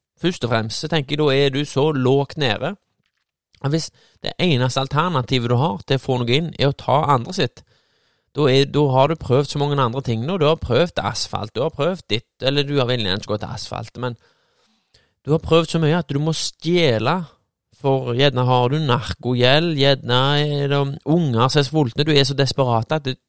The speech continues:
stjeling… Noe av liksom, de s-, tipper det er et av de sju bud som Jesus ga. Sju? Sju, de syv bud. De syv.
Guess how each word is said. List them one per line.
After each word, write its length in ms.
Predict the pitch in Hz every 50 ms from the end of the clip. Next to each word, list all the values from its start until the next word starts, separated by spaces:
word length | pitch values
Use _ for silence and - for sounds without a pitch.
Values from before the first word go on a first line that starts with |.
| _ _
stjeling… 800 | - - - - - - 156 165 156 127 107 107 127 160 170 135 - _ _ _ _ _ _ _ -
Noe 180 | 127 131 117 120
av 340 | 120 123 120 120 120 123 123
liksom, 440 | 127 127 127 - - 120 139 143 123
de 120 | 131 135 151
s-, 300 | - - - - - - 127 - -
tipper 440 | - 143 - - _ _ 131 131 160
det 60 | 151
er 80 | 139 135 123
et 100 | - 120
av 60 | 120 127
de 60 | 127
sju 220 | - - 131 131 120
bud 300 | 107 - 143 165 165 143
som 80 | - 123
Jesus 280 | 123 120 113 117 113 113
ga. 140 | - 113 110 110 - _ _ _ _ _ _ _ _ _ _ _ _ _
Sju? 440 | - - - - 143 175 220 285 269 - _ _ _ _ _ _ _ _ _ _ _ _ _ _ _ _ _ _ _ _ _ _ _ _ _ _ _ _ _ _ _ _ _ _ _ _ _ _ _
Sju, 220 | _ - - 143
de 180 | - - 139 139
syv 380 | - - - 131 135 131 117 -
bud. 260 | - 117 117 120 - - _ _ _ _ _ _ _ _ _ _ _ _ _ _ _ _ _ _ _
De 80 | 131
syv. 480 | - - - 120 117 123 123 120 117